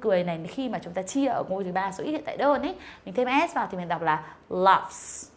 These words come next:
đúng không? Rồi tương tự với kicks cũng như vậy, đúng không? Kicks thì giống như works, đúng không? Cũng có kết thúc bằng k và mình sẽ đọc là s. Tiếp theo thì nếu như mà những cái động từ hoặc là danh từ mà kết thúc bằng những phụ âm hữu thanh như là s,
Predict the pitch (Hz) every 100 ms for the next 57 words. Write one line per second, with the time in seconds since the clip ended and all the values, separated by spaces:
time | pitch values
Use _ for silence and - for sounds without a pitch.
0 | _ - 185 202 233 - - - 226 220
1 | 277 254 269 185 180 185 - 294 294 -
2 | - - - 170 - 240 233 254 - 180
3 | 208 185 - 269 - - - - 185 170
4 | 185 208 226 - - - - - 180 196
5 | 202 160 - 156 160 - - - - 247
6 | 262 285 175 170 - - - - - 165
7 | 170 170 190 160 151 - - - - -
8 | - - - _ _ _ _ _ _ -
9 | - 320 294 269 262 220 185 180 240 226
10 | 180 185 196 240 247 - 226 214 214 -
11 | - 214 226 220 247 294 302 269 202 202
12 | 294 440 190 190 - 330 - 262 254 294
13 | 320 349 339 277 - - 262 285 208 -
14 | - - - - -